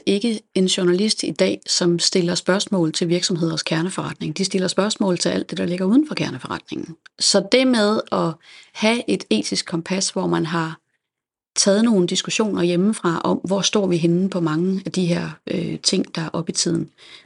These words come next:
Det betyder, at man kan give et klarere svar, at man har en klar holdning, og at man står stærkt i sit omdømme på de ting, som er vigtige i tiden.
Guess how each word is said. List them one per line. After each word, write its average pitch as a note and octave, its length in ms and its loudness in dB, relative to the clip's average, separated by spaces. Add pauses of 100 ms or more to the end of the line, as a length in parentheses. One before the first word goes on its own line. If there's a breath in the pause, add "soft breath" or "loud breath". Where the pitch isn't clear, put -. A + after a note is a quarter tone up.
Det G#3+ 80 6
betyder, G3+ 340 2
at - 160 -2
man F3 200 6
kan E3+ 180 0
give G3+ 280 0
et - 100 -10
klarere F#3 340 -2
svar, - 340 -2
at F3 60 -4
man E3+ 100 -2
har F3+ 160 -2
en E3+ 60 -4
klar F#3+ 260 -2
holdning, G#3+ 520 2
og F#3 100 0
at F#3+ 100 -4
man E3+ 100 2
står G3+ 260 0
stærkt - 560 -2 (120)
i G3+ 80 2
sit F#3+ 200 0
omdømme F#3 540 4 (440 loud breath)
på A3 80 4
de G3+ 120 2
ting, - 280 2
som - 140 0
er E3 60 2
vigtige D#3 320 -4
i - 20 -4
tiden. - 320 -6